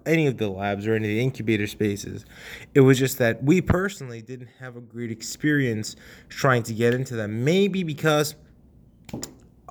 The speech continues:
the person we talked to was the wrong person that didn't understand it. We talked to another person who loved the idea, who literally called it genius and loved the idea.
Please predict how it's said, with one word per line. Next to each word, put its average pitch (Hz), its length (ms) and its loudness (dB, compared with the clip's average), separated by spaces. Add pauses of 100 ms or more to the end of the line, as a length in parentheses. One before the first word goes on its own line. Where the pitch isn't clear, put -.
(120)
the 135 160 4
person 147 320 2
we 143 60 0
talked 135 280 -4
to 127 60 -8
was 120 100 -8
the 120 60 -2
wrong 117 220 0
person 123 220 -2
that 117 160 -10
didn't 113 100 -10
understand 123 480 -10
it. 117 140 -10 (320)
We 123 100 0
talked - 520 -2
to 127 240 -2
another 175 260 4
person 123 560 -2
who 127 180 -8
loved 165 320 0
the 120 100 -2
idea, 107 220 -4
who 123 60 -6
literally 185 340 -6
called 156 240 -6
it 120 160 -8
genius 151 460 -2
and 120 100 -2
loved 151 220 2
the 131 100 2
idea. 104 380 2